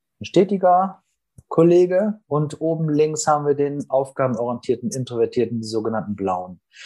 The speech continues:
Das heißt, so sch-, setzen sich die Farben zusammen. Deswegen wird auch immer dieser Kreis gebildet, weil wir dort vier Quadranten haben. Und deswegen spreche ich immer gerne, „Warum ist der so und warum ist der so?“ Und oftmals ist es zu erklären, weil ich dann sage, „Ja,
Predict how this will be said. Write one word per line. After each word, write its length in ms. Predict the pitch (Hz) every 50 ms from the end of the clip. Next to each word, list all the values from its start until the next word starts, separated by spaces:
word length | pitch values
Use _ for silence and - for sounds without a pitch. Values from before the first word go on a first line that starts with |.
| - - - -
Das 120 | 107 -
heißt, 240 | 135 135 139 135 139
so 160 | 151 165 185 190
sch-, 200 | - - - 127
setzen 340 | 143 160 156 - - 147
sich 120 | 143 143 -
die 140 | 147 139 131
Farben 340 | - - 143 151 156 -
zusammen. 400 | - - 123 117 135 147 175 180
Deswegen 320 | 175 156 - - 147 147 139
wird 160 | 151 151 -
auch 120 | - -
immer 100 | 147 143
dieser 240 | 131 131 123 127 120
Kreis 480 | - - - - 123 139 175 196 - -
gebildet, 420 | - 160 156 170 165 175 160 139
weil 160 | 143 139 131
wir 100 | 131 135
dort 220 | 131 139 135 131 - -
vier 420 | - - 160 160 160 160 160 - - _ _ _ _ _ _ _ _ -
Quadranten 720 | - 131 123 117 113 - 131 139 139 135 139 131 117 101
haben. 500 | 98 107 107 107 101 92 92 90 87 - - - _ _ _ _ _ _ _ _ _ _ _ _ _ _ _ _ _ _ _ _ _ _ _ _ _ - - - - -
Und 140 | 127 120 131
deswegen 280 | 143 139 170 170 165
spreche 300 | 165 - - 165 156 131 -
ich 160 | 180 165 -
immer 200 | 170 165 165 160
gerne, 380 | 139 160 160 160 160 151 131 135
„Warum 360 | 151 160 165 170 196 196 185
ist 180 | 196 190 - -
der 120 | 180 170
so 240 | 156 143 170 185 196
und 140 | 196 180 151
warum 300 | 170 170 160 175 170 170
ist 140 | 160 - -
der 100 | 151 143
so?“ 160 | 135 151 170
Und 100 | 185 180
oftmals 320 | 180 175 - - 175 165 175
ist 120 | 170 160
es 60 | 147 147
zu 100 | - 156
erklären, 460 | 139 - - 170 185 175 160 156 156
weil 120 | 156 156
ich 100 | 147 -
dann 160 | - 151 147
sage, 200 | 143 151 147 147 - _ _ _ _
„Ja, 560 | 120 123 139 147 160 175 196 202 202 -